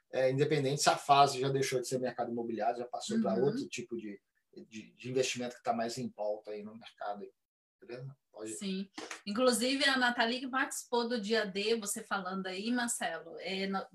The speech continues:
Speaker 2: nós tratamos isso também no dia
Speaker 1: Sim.
Speaker 2: D.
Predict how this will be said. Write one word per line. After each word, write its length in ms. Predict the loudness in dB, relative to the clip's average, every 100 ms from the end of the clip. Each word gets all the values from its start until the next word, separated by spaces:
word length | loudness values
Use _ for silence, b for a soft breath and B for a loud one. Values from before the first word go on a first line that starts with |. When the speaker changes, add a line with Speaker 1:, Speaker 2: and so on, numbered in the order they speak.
| -8
Speaker 2:
nós 400 | -6 -4 -6 -8 _
tratamos 500 | -2 0 -2 -2 -4
isso 180 | -6 -6
também 220 | -6 -6
no 120 | -6 -6
dia 200 | -4 -2
Speaker 1:
Sim. 80 |
Speaker 2:
D. 240 | 0 0